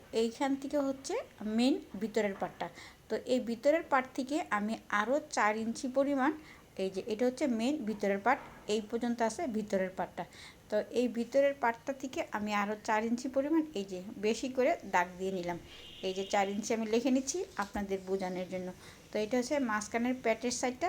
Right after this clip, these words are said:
তো এইখানে আবার একটু বেশি নিছি, এইখানে নিছি পাঁচ ইঞ্চি পরিমাণ। তো এই চার ইঞ্চি এবং পাঁচ ইঞ্চি পরিমাণ করে আমি এটাকে কেটে নেব। এটা কিন্তু কাপ্তান সাইডটা, জর্জেট সাইডটা, ঠিক আছে, ভিতরের কাপড়টা কিন্তু কাটতে হবে না, ওটা ঠিক আছে। তো এইখানে আবার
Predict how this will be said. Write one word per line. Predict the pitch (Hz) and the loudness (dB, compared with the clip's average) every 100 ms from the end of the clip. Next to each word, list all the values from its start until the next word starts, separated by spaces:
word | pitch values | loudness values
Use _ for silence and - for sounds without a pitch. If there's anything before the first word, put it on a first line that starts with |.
| 381 | 0
তো | 220 - | -2 -2
এইখানে | 220 226 254 | -2 0 2
আবার | 262 262 | 2 0
একটু | 262 269 | 0 -6
বেশি | 220 247 262 | 0 0 2
নিছি, | 262 269 311 - | 0 0 -8 -4
এইখানে | 220 214 202 | -2 0 -2
নিছি | 202 247 240 | -2 -4 -2
পাঁচ | 208 180 - | -2 -2 -4
ইঞ্চি | 190 190 196 | -6 -6 -8
পরিমাণ। | - 190 185 185 - - - - | -6 -6 -6 -10 -12 -16 -16 -12
তো | - 214 | -8 -2
এই | 240 262 | 0 0
চার | 262 233 233 | 2 4 4
ইঞ্চি | 254 254 302 | 2 2 2
এবং | 240 233 226 | 2 0 0
পাঁচ | 208 214 247 | 0 0 -2
ইঞ্চি | 247 269 | -4 -4
পরিমাণ | 269 262 247 262 | -2 0 2 0
করে | 254 254 320 - | 2 2 2 0
আমি | - 202 240 226 | 0 0 0 -2
এটাকে | 220 214 277 392 - - - | -2 0 -2 -4 -10 -18 -2
কেটে | 262 262 | 0 2
নেব। | 240 208 | 2 0
এটা | 208 277 | 2 2
কিন্তু | 277 294 311 - | 2 0 -2 2
কাপ্তান | 214 - - 208 | 2 2 -4 -2
সাইডটা, | 214 208 208 | -2 0 0
জর্জেট | 196 208 208 208 208 - | 4 6 4 2 -4 0
সাইডটা, | 185 185 - 202 - - - | -2 -2 -10 -10 -12 -14 -4
ঠিক | 269 285 | 0 2
আছে, | 302 247 | 2 0
ভিতরের | 208 226 226 | -2 0 -2
কাপড়টা | 226 226 - 240 | 0 -4 -2 -2
কিন্তু | 254 254 | 0 0
কাটতে | 277 214 208 240 | 2 2 2 0
হবে | 240 | 2
না, | 294 | 2
ওটা | 277 196 | 2 -2
ঠিক | - 196 | -4 -2
আছে। | 190 - 180 - - - | -2 -2 -8 -12 -18 -6
তো | - - | -2 -2
এইখানে | - 254 294 277 294 - | 2 4 4 4 2 0
আবার | 220 214 | 0 0